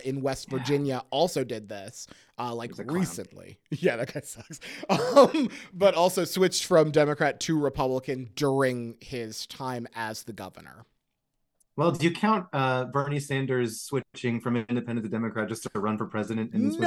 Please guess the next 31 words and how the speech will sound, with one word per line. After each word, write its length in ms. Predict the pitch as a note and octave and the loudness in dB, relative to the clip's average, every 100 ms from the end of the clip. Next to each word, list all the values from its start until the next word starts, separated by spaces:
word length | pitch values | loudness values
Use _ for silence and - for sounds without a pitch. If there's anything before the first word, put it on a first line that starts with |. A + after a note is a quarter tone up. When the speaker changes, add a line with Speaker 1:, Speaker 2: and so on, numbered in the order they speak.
| E4 | 4
Speaker 1:
No, 180 | E4 D#4 | 6 4
Speaker 2:
back 240 | D4+ - - | 2 -4 -8
Speaker 1:
no. 400 | G#3+ B3 C4+ C#4 | -4 4 6 8
Speaker 2:
as 40 | C#4 | 10
soon 120 | - | 10
as 100 | - | 8
he 80 | F3+ | 4
was 140 | C#3+ B2 | 2 2
done? 440 | C#3+ D3+ D3 F3+ | 0 0 -2 -4
<laughs> 20 | F#3+ | 0
Speaker 1:
No, 560 | G#3 A3 A3 G#3+ A3 | 4 8 10 10 8
he 260 | G#3 - A4 | 6 2 0
keeps 360 | - A4 D4+ - | 0 0 0 2
saying 340 | C4 A3+ G#3+ | 4 4 4
it's 160 | G3+ G3+ | 2 0
because 380 | F3 F#3 F#3 D#3 | -6 0 0 2
of 220 | E3 C3+ | -2 0
rules 420 | C#3 D3+ D3+ C3+ | 0 4 2 2
in 100 | C#3+ | -2
Vermont. 460 | C3+ C3 C3 B2 A#2 | 0 0 0 -2 -4
And, 160 | E3+ G3+ | -2 2
like, 280 | G#3+ G#3 G3+ _ _ - _ _ _ | 2 2 0 _ _ -20 _ _ _
I, 300 | G3 A#3+ C4 B3+ - | 0 2 2 0 2
I 160 | A3 | 4
would 440 | C4 F#3+ E3 F3+ F#3 | 4 4 8 10 8
have, 340 | F#3 F3 D#3+ - | 6 4 4 8
I 100 | F3 | 8
would 420 | E3 C#3 D3+ F3 | 8 4 6 6
have 200 | F#3+ F#3+ | 6 4
a 60 | F#3 | 2
problem 720 | - E3+ E3 E3+ G#3 G#3+ A#3 | 2 4 4 4 4 4 0